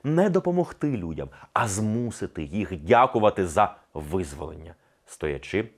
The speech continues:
серед руїн. Але це ще не все.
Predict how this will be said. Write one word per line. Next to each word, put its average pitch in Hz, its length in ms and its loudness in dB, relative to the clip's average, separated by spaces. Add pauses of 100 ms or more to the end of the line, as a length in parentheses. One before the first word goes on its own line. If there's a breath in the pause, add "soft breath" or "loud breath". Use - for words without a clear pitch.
серед 78 360 -4
руїн. 76 260 -10 (1500 loud breath)
Але 123 220 8
це 196 160 8
ще 101 280 0 (100)
не 98 140 0
все. - 260 -6